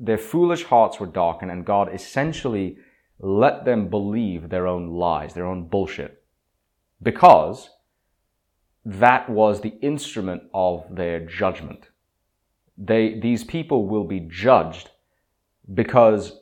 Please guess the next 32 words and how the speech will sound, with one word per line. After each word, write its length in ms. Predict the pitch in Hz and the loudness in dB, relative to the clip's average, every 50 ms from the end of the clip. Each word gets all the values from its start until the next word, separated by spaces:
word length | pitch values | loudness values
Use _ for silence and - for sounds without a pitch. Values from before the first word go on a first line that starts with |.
| _ - | _ -16
they 320 | 104 92 101 110 110 110 | -6 -2 2 2 2 2
chose 560 | 110 - - - - 127 127 131 127 127 - | 0 -4 -6 -2 2 2 2 2 2 -2 -4
to 80 | - 110 | -8 -10
believe 420 | 90 82 98 95 95 92 87 80 | -8 -6 -6 -6 -6 -6 -8 -8
lies 580 | 85 80 78 73 73 73 73 82 101 - - - _ _ | -8 -8 -6 -6 -6 -8 -10 -12 -14 -18 -20 -20 _ _
and 160 | 107 107 104 | -8 -4 -2
they 60 | 101 101 | -2 -2
refuse 420 | 98 98 - - 127 123 120 - | -2 -4 -4 -2 -2 -2 -2 -4
to 80 | - 98 | -8 -12
pull 340 | - - - 113 98 80 80 | -10 -6 -4 -2 -2 -2 -2
back 400 | 90 80 78 78 - - - _ _ _ _ _ _ _ _ _ | -2 -2 -2 -4 -8 -12 -20 _ _ _ _ _ _ _ _ _
and 160 | - 104 95 | -10 -8 -8
accept 340 | 95 - - 110 95 - - | -8 -4 -4 -4 -4 -4 -2
God's 300 | - 95 90 82 78 - | -2 -2 -2 -2 -4 -8
truth. 320 | - - - 101 73 - - _ _ _ _ _ _ _ _ _ _ _ _ - | -10 -8 -6 -6 -6 -8 -12 _ _ _ _ _ _ _ _ _ _ _ _ -6
Those 320 | 98 95 127 156 175 160 | 2 4 6 6 6 6
of 80 | 165 151 | 4 4
us 220 | 147 135 131 - | 4 4 2 0
who 100 | - 113 | -4 -4
have 400 | - - - 143 170 175 165 - | -2 4 6 8 8 8 6 2
pulled 320 | - - 120 95 85 - - | -2 -2 -2 -2 -2 -4 -6
back 320 | 78 78 - - - - _ _ _ _ _ _ _ _ _ _ | -6 -6 -6 -10 -16 -20 _ _ _ _ _ _ _ _ _ _
and 160 | - 104 101 | -6 -4 -2
who 160 | 104 98 98 - - | -2 -2 -2 -4 -6
have 500 | - - - 151 175 185 180 143 - - | -8 0 4 6 8 8 6 4 0 -6
accepted 460 | 101 - - 98 85 - - 80 71 | -8 -6 -6 -6 -6 -6 -10 -10 -6
God's 300 | 92 85 80 78 76 - | -2 -2 -2 -2 -6 -10
truth 300 | - - 80 - - - _ _ _ _ _ _ _ _ _ _ _ _ _ | -14 -12 -12 -12 -12 -14 _ _ _ _ _ _ _ _ _ _ _ _ _
understand 580 | 120 131 143 147 139 135 - 147 139 127 110 101 | 2 4 4 4 0 0 2 2 2 4 2 0
that 120 | 95 107 | -2 -4
we 260 | 104 98 123 127 123 - | -4 -4 -4 -4 -4 -6
can't 580 | - - - 139 135 127 113 104 - - - | -8 -2 2 4 4 4 4 2 -2 -8 -18